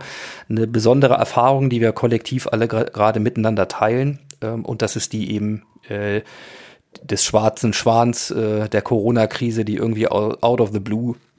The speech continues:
kam und gerade ganz viel durcheinanderwirbelt und macht und einfach uns alle im Moment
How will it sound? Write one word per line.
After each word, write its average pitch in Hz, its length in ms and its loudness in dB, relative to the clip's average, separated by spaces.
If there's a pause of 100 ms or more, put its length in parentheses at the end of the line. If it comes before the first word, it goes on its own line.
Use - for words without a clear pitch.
(300)
kam 113 320 2
und 113 140 -4
gerade 104 240 2
ganz 101 240 -2
viel 107 160 -4
durcheinanderwirbelt 98 880 -2
und 98 100 -4
macht 87 300 -6
und 95 280 -10 (280)
einfach 113 460 -4 (580)
uns - 300 -2 (100)
alle 117 240 4
im 107 180 -2
Moment 104 560 -2